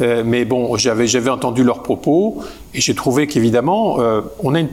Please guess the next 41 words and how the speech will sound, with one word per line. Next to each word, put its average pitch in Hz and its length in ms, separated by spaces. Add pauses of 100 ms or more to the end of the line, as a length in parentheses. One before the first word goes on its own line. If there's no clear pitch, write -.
(140)
une 151 80
situation 135 360
particulière 170 500
à 151 60
la 123 80
région. 120 340
On 120 80
a 131 80
une 135 140
majorité 131 480
très - 180
solide 156 480 (320)
depuis 147 300
deux 127 80
mille 117 180
seize 202 400 (300)
qui 156 120
en 160 80
fait 156 240
rassemble, 139 600
va 120 320
de 117 80
grosso 113 380
modo 131 280
de, 110 320
de 117 140 (240)
L 147 340
R, - 20 (480)
le, 123 240
l'univers 131 520
centriste, 185 800
euh, 117 160
des 117 300
indépendants 127 680 (340)
et, 226 340
euh, 120 260
une 127 160
partie - 280
d'élus 139 360
qui, 139 340
euh, 107 160